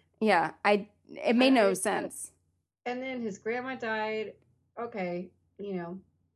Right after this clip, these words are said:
Speaker 2: that's sad. Most people have a grandparent who's died.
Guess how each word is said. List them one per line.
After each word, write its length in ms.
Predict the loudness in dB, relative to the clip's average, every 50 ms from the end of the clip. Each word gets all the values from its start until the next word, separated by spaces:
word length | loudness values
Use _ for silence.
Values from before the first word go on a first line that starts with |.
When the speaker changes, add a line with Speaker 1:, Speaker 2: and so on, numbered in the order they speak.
| _ _ _ -6
Speaker 2:
that's 220 | -6 -6 -6 -6 -6
sad. 400 | -4 -2 -2 -2 -2 -4 -6 -8 _
Most 240 | -8 -6 -6 -6 -8 -12 _ _ _ _ _ _ _ _ _ _ -12
people 320 | -12 -8 -4 -4 -2 -2
have 180 | -2 -4 -4 -6
a 220 | -8 -10 -10 -12 -16 _ _ _ _ _ _ _
grandparent 500 | -6 -6 -6 -4 -6 -6 -6 -6 -6 -6 -4
who's 200 | -4 -4 -6 -6
died. 400 | -6 -6 -4 -2 -4 -4 -6